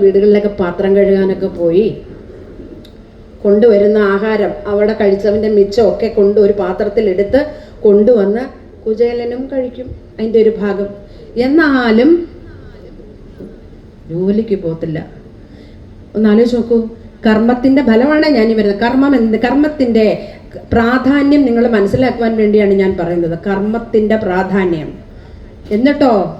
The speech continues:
കുറേ കഴിഞ്ഞപ്പം ഈ സ്ത്രീ മാടുപോലെ കിടന്ന് ജോലി ചെയ്ത് അവരുടെ ചുമലെല്ലാം തേഞ്ഞ് കൈയൊക്കെ തളർന്ന് കാലും തളർന്നു. അവസാനം അവര് നാക്കെടുത്ത്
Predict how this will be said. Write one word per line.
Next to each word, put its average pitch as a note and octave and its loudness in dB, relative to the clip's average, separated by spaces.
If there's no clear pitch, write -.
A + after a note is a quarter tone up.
കുറേ A3+ 2
കഴിഞ്ഞപ്പം C4 2
ഈ A#3 0
സ്ത്രീ A3+ 0
മാടുപോലെ B3+ 4
കിടന്ന് A#3+ 0
ജോലി A3+ 4
ചെയ്ത് A3 0
അവരുടെ G#3 -2
ചുമലെല്ലാം B3+ 2
തേഞ്ഞ് A#3+ 4
കൈയൊക്കെ C4 2
തളർന്ന് A#3+ 2
കാലും A#3+ 0
തളർന്നു. A#3+ 2
അവസാനം C#4 2
അവര് C4+ 2
നാക്കെടുത്ത് C#4+ 0